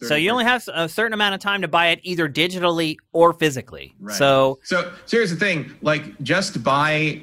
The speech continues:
Speaker 2: digital and then buy a physical copy and save the physical copy for, like, a year and sell it for what you paid for both of them together.
Speaker 1: Yeah. You'll make your
Speaker 2: Because
Speaker 1: money back
Speaker 2: you
Speaker 1: easily.
Speaker 2: will.
Speaker 1: Yep. Very
Speaker 2: You
Speaker 1: quickly.
Speaker 2: absolutely will.
Speaker 1: Yep. So that's two thumbs up from Matt and I, even though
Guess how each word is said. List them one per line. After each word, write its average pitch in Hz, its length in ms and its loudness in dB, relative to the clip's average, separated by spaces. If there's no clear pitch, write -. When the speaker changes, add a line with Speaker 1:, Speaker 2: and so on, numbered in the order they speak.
Speaker 2:
digital 117 600 0
and 131 160 0
then 143 200 0
buy 135 220 2
a 131 80 -2
physical 156 380 -2
copy 110 680 -4
and 117 140 -4
save 143 300 -2
the 135 60 -2
physical 139 320 -2
copy 127 300 -2
for, 123 160 -2
like, 120 200 0
a 117 60 -2
year 107 580 -2
and 113 120 -4
sell 123 220 0
it 120 80 0
for 120 180 -2
what 113 180 -2
you 113 80 -4
paid 117 220 -4
for 117 80 -2
both 107 220 2
of 107 80 0
them 101 120 -2
together. 90 400 -6
Speaker 1:
Yeah. 107 440 -2
You'll 165 160 0
make 190 180 2
your 170 120 -2
Speaker 2:
Because 139 60 0
Speaker 1:
money 147 140 0
back 131 300 2
Speaker 2:
you 123 60 -2
Speaker 1:
easily. 107 500 -2
Speaker 2:
will. 92 260 -10
Speaker 1:
Yep. 98 240 -2
Very 110 160 0
Speaker 2:
You 110 40 2
Speaker 1:
quickly. 123 140 0
Speaker 2:
absolutely 107 320 -10
will. 92 220 -10
Speaker 1:
Yep. 151 180 0
So 190 100 0
that's 214 160 0
two - 100 -4
thumbs 247 240 0
up 202 140 2
from 160 140 -4
Matt 156 160 0
and 156 100 -4
I, 143 140 0
even 180 240 -4
though 156 420 4